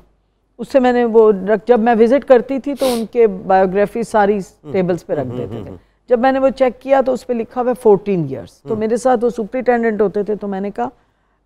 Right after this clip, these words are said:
Speaker 1: "अ, चौदह साल की उम्र है इसकी,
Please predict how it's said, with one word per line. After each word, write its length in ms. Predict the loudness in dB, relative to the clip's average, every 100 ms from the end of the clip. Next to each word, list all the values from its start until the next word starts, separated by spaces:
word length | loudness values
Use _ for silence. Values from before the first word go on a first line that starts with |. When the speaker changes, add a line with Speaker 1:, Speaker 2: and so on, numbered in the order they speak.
| -6
Speaker 1:
"अ, 140 | -4 -4
चौदह 580 | -6 -10 -10 -8 -8
साल 680 | -8 -8 -4 -2 0 -2 -4 -12 _
की 120 | -12
उम्र 340 | -4 2 4 4
है 220 | 4 2
इसकी, 360 | 0 -10 -14